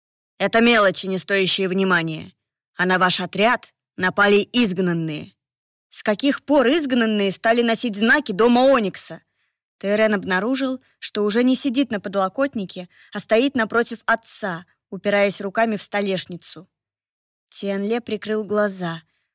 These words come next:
пряча наверняка проступившую прозелень, и заставил себя успокоиться. Снова взглянул на Венценосного.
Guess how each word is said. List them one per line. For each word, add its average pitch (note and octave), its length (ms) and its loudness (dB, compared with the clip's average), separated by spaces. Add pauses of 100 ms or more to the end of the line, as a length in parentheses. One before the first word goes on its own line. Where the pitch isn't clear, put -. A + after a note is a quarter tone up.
(140)
пряча A3 360 0
наверняка G3+ 500 -4
проступившую A3 720 -8
прозелень, E3+ 720 -2 (360)
и A#3 80 -10
заставил A3+ 580 -6
себя G3+ 460 -4
успокоиться. F3+ 960 -10 (680)
Снова A#3+ 420 -2
взглянул G#3+ 460 0
на A3+ 120 -2
Венценосного. G3+ 840 -4